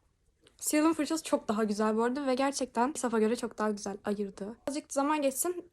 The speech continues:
Seal nasıl kuruyor ona da bakalım. Mix Up'ın kurumadığını zaten biliyoruz. Biraz zaman geçti. Şimdi şöyle göstereceğim. Önce Mix Up'tan gideyim.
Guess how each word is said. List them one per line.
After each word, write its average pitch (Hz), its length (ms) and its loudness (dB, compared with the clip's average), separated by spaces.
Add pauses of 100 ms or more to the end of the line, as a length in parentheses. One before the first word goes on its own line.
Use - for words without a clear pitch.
Seal 285 280 0
nasıl 285 160 -2
kuruyor 294 220 -2
ona 247 100 2
da 208 60 0
bakalım. 269 220 0
Mix - 160 -2
Up'ın 254 120 -4
kurumadığını 214 340 -2
zaten 208 220 -6
biliyoruz. - 420 -8
Biraz 381 160 8
zaman 330 240 6
geçti. 240 460 2
Şimdi 294 180 -2
şöyle 277 160 4
göstereceğim. 208 680 0
Önce 247 180 0
Mix 254 180 2
Up'tan 247 280 2
gideyim. 208 320 -2